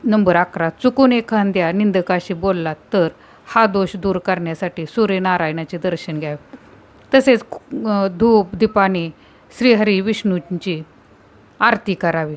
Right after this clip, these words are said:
विष्णू सहस्रनामाचा पाठ करावा आणि श्रीहरीची माफी मागावी.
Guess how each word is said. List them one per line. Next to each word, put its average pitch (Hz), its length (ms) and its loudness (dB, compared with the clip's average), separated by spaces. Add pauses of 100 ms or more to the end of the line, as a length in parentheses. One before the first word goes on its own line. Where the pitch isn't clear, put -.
(120)
विष्णू 220 380 -2
सहस्रनामाचा 180 880 -2
पाठ 170 320 -4
करावा 156 300 -4 (460)
आणि 233 180 4
श्रीहरीची 214 800 2
माफी 185 380 -2
मागावी. 156 440 -6